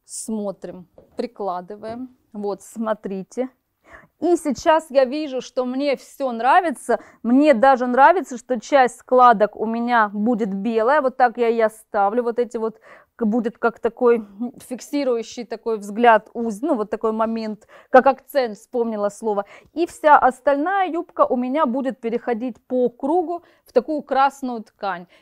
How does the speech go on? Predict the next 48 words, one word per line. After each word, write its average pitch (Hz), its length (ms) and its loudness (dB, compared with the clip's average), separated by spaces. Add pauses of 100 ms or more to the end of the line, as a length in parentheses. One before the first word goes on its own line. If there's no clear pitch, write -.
И 359 100 -2
чтобы 330 340 -4
долго 277 340 -4
не 262 140 -4
думать, 339 560 -2
мы 311 260 0
вспоминаем, 254 840 -2
бёдра 349 360 -4
у 285 120 -6
меня 302 380 -6 (340)
сто - 600 -4
четыре, 349 540 -6
ну, 320 140 -4
я 285 180 0
возьму 254 340 -4
сто - 240 -6
восемь, 208 460 -8
складываю 220 840 -4
обратно 208 580 -4
ткань, 269 460 0
у 233 60 -10
меня 233 260 -4
лицом 220 440 -6
к - 100 -14
лицу. 220 600 -8
Здесь 262 440 -2
я 302 180 2
понимаю, 269 680 0
смотрите, 254 480 -6
что - 260 -6
вот 254 300 -2
у 233 80 -6
меня 226 360 -6
идёт 208 200 -8
боковой 262 540 -2
шов, - 760 -8
вот 220 240 -6
здесь 202 440 -8
вот 180 200 -14
у 190 60 -16
меня 196 220 -12
боковой 202 440 -8
шов 202 340 -10
будет 185 320 -14
вот 208 160 -10
на 208 180 -10
этом 214 300 -10
моменте. 208 840 -12